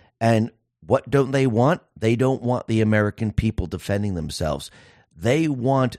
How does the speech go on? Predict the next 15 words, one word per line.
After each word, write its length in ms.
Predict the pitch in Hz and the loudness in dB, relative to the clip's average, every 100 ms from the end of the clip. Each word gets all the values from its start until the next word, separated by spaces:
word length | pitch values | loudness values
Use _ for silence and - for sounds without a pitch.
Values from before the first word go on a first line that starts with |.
| _ | _
these 380 | 82 127 143 - | -2 0 0 -2
people 580 | - 135 - 87 82 _ _ _ _ | 0 0 0 -4 -4 _ _ _ _
to 220 | - 123 90 | 2 2 4
hurt 380 | 117 131 113 - | 2 2 2 0
as 220 | 107 90 | -2 2
many 400 | 110 113 123 131 | 4 4 4 2
Americans 720 | 120 113 113 110 107 113 104 | 0 2 2 2 0 -4 -2
as 160 | 104 85 | -2 -4
possible, 720 | - 110 104 - 90 80 69 _ _ _ _ | -2 0 0 0 -4 -4 -8 _ _ _ _
because 380 | 113 113 110 90 | 0 2 2 0
this 280 | 127 139 139 | 0 0 0
is 140 | 120 | 0
how 260 | 113 120 123 | 2 4 4
they 180 | 113 110 | 2 0
punish 600 | - 127 120 85 - | 0 2 4 2 -2